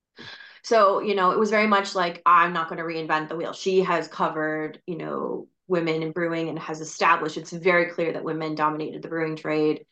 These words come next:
Speaker 2: prior to the Black Death, um, and, you know, and considered what happens afterwards. And she, she just did an amazing job. So I'm very much indebted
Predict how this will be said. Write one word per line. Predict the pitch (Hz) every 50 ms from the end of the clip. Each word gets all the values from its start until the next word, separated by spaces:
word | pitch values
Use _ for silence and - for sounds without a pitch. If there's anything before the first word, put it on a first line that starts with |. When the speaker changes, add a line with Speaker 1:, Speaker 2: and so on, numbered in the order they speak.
| _ _ _ _ _ _ _ _
Speaker 2:
prior | 190 165 160 156
to | 156
the | - -
Black | - - - 202 -
Death, | - 277 269 277 269 269 262 - - - - -
um, | 160 160 170 165 160 160 165 160 - -
and, | 175 170 165 165 160 165 165 165 160 160 - -
you | - - 104 - 170
know, | 165 160 160 151 160 - - - -
and | - 170 170 175
considered | 175 190 196 190 - 180 175 170 165 165
what | - -
happens | - - - - - -
afterwards. | 208 196 196 - 180 175 165 160
And | 180 180
she, | - 214 202 -
she | - - 196
just | 190 190 180 180 190
did | 185 190
an | 190 196
amazing | 208 220 220 220 190 175 160
job. | 151 - - - - _ _ - - - - _
So | - -
I'm | - 220 214
very | 180 190 214 240 233 240 240 240
much | 233 202 202 202 202
indebted | 190 190 185 190 170 165 165 160 160